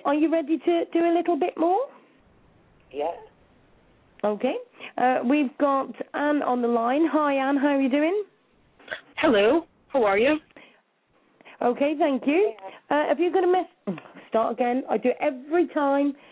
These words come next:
Speaker 1: Have you got a question for Tanif? <laughs>
Speaker 3: Yeah, yeah, yeah. I will.
Speaker 1: Somebody's
Speaker 3: Um,
Speaker 1: actually gonna say one of these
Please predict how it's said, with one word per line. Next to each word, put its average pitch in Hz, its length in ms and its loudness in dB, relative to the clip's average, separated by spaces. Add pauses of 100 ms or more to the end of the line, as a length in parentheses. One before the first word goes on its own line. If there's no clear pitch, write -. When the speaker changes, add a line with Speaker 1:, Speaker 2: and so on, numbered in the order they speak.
(160)
Speaker 1:
Have 277 140 -2
you 330 140 0
got 359 160 0
a - 60 -12
question 285 580 0
for 247 120 0
Tanif? 254 340 0 (340)
<laughs> - 80 0 (800)
Speaker 3:
Yeah, 339 380 2 (140)
yeah, 247 260 -2 (100)
yeah. 233 140 -4
I 262 60 4
will. 240 100 0
Speaker 1:
Somebody's 392 380 2
Speaker 3:
Um, 254 240 6
Speaker 1:
actually 302 180 -2
gonna 311 320 -2
say 330 240 0
one 311 180 -2
of 302 80 -2
these 254 220 0